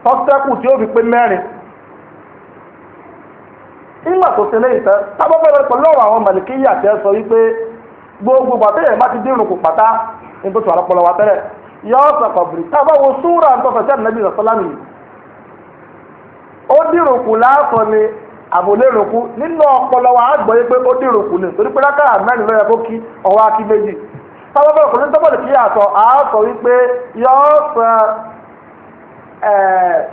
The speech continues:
sùjúdù sáwì, yọ ọ́ sọ ìforíkalẹ̀ méjì lẹ́yìn bí ká ṣáájú kó tó sálámà. Láfi sọ yìí tọrọ mọ́ Muhammad lọ sí déédéé jù.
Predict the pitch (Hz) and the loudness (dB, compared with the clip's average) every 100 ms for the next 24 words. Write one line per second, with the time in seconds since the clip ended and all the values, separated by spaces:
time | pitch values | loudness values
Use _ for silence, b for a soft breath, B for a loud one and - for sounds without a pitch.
0 | - - 214 302 233 - 254 262 254 294 | -12 -8 -6 -4 -4 -2 0 2 2 2
1 | 294 226 208 226 262 220 196 190 190 247 | 2 0 0 -2 -2 -2 -2 0 -4 -4
2 | 208 - B - 233 277 285 226 226 233 | -8 -12 B -8 -2 0 0 -2 -6 -4
3 | 247 254 262 262 247 247 220 - - - | -2 2 2 0 -2 -2 -4 -8 -18 -20
4 | - - 196 196 202 202 202 202 196 180 | -20 -6 -4 0 0 0 0 0 0 -4
5 | - - - - - - - - - 214 | -10 -20 -20 -20 -20 -20 -20 -20 -8 -2
6 | 226 233 226 254 254 277 214 240 240 233 | -2 -2 -4 -4 -2 0 0 0 -2 -2
7 | 226 175 185 196 214 208 208 | -4 -4 -6 -2 0 0 -2